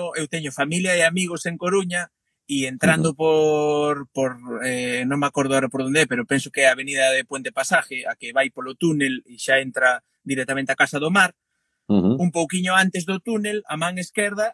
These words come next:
Speaker 1: hai unhas terras de labranza ali,
Speaker 2: Claro,
Speaker 1: cunha
Speaker 2: sí, sí, sí.
Speaker 1: bodega. E
Speaker 2: Sí, sí,
Speaker 1: enfrente
Speaker 2: claro.
Speaker 1: están, están as vivendas estas verdes, ¿no?
Speaker 2: Sí, sí,
Speaker 1: Unhas
Speaker 2: sí, sí.
Speaker 1: torres de edificios. Entón, claro,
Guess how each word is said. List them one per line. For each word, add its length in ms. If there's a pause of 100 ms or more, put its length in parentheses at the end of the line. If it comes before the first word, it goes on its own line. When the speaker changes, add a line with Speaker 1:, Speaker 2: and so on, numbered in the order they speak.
Speaker 1:
hai 140
unhas 220
terras 280
de 80
labranza 480
ali, 280 (140)
Speaker 2:
Claro, 420
Speaker 1:
cunha 260
Speaker 2:
sí, 120
sí, 0
sí. 200
Speaker 1:
bodega. 140 (600)
E 100
Speaker 2:
Sí, 120
sí, 120
Speaker 1:
enfrente 200
Speaker 2:
claro. 200
Speaker 1:
están, 380
están 300
as 80
vivendas 420
estas 320
verdes, 500
¿no? 340 (240)
Speaker 2:
Sí, 200
sí, 220
Speaker 1:
Unhas 180
Speaker 2:
sí, 40
sí. 180
Speaker 1:
torres 220
de 80
edificios. 580
Entón, 300
claro, 260